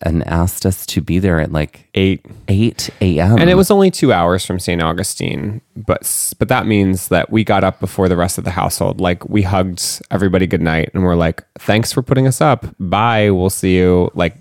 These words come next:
Speaker 2: you know,
Speaker 1: And the
Speaker 2: later."
Speaker 1: next morning we got up and we drove to Savannah.
Speaker 2: We did. And Savannah was, like, a really easy city to drive into. Like, I feel
Speaker 1: Yes.
Speaker 2: like we got off the highway and our Airbnb was kind of right
Speaker 1: Like, right
Speaker 2: there.
Speaker 1: there.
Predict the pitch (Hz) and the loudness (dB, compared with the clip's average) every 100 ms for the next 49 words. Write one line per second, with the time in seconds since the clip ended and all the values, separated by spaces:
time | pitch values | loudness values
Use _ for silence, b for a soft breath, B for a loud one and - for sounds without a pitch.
0 | _ 90 90 58 101 - 92 90 90 87 | _ -6 -4 -2 -4 -2 2 4 4 2
1 | 73 95 87 80 78 78 76 76 76 73 | 0 0 2 2 2 0 0 0 0 -2
2 | 76 76 78 - - - - - - 53 | -2 -2 -2 -4 -6 -6 -10 -8 -8 -6
3 | - 64 87 101 101 - - - 113 B | -6 -6 -6 0 0 -2 -6 -8 -12 B
4 | B - 120 120 120 120 - - 143 156 | B 0 2 4 2 0 -4 -2 0 2
5 | 180 190 147 127 110 104 101 95 95 90 | 4 2 0 0 0 2 2 2 0 0
6 | 90 - 90 87 87 80 85 80 85 - | -2 -2 0 0 -2 -2 0 0 -2 -4
7 | 90 - 117 127 139 95 80 76 113 110 | -4 0 0 2 2 2 2 2 2 2
8 | 107 95 90 92 - - 92 95 90 87 | 0 -2 -2 -2 -6 -4 -2 0 0 -2
9 | - 85 87 - - 87 85 82 85 80 | -4 -4 -4 -8 -4 -4 0 -2 -2 -4
10 | 85 82 80 - - 95 85 85 - - | -4 -4 -4 -6 -6 -4 -4 -6 -12 -8
11 | 101 92 - 85 78 64 69 - - 127 | -2 0 2 0 2 2 0 -4 -12 -16